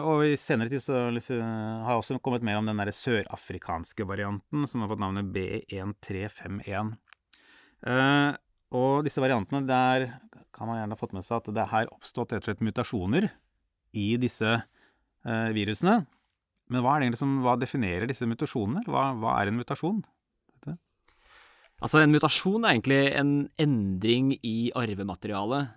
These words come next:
Speaker 2: Eh, og det generelle begrepet mutasjon er jo,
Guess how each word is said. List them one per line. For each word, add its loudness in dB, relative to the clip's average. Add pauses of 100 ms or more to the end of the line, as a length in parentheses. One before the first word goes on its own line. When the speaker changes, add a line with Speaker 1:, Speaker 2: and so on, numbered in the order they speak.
(160)
Speaker 2:
Eh, -6
og -8
det -2
generelle -2
begrepet -2
mutasjon -6 (320)
er 2
jo, 0